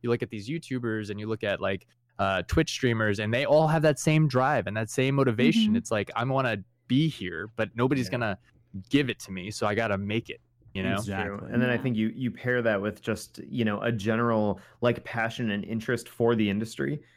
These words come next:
Speaker 3: You know, like, it, gaming's been a part of our lives since we were children, like, little kids, right?
Speaker 4: Yeah.
Speaker 1: Four.
Speaker 3: Um, you know,
Speaker 1: <laughs>
Speaker 3: and, and in Justin's case, uh, Alan, like, has kind of been a, a driving force in his interest in games as well, which is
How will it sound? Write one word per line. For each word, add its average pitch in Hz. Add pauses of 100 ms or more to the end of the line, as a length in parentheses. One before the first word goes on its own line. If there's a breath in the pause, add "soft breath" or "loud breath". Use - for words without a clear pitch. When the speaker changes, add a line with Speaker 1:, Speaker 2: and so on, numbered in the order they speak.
(120 soft breath)
Speaker 3:
You 135
know, 131
like, 123
it, 143
gaming's 170
been 127
a 117
part 120
of 104
our 107
lives 104
since 90
we 113
were 92 (340)
children, -
like, 98
little 120
kids, -
right? 104
Speaker 4:
Yeah. 95
Speaker 1:
Four. 98
Speaker 3:
Um, 107
you 120
know, 104
Speaker 1:
<laughs> -
Speaker 3:
and, 117 (120)
and 127
in 120
Justin's 143
case, 107
uh, 107
Alan, 113
like, 110 (240 soft breath)
has 117
kind 127
of 101 (560)
been 120
a, 110
a 113
driving 113
force 120
in 110
his 127
interest 104
in 113
games 110
as 95
well, 123
which 101
is 95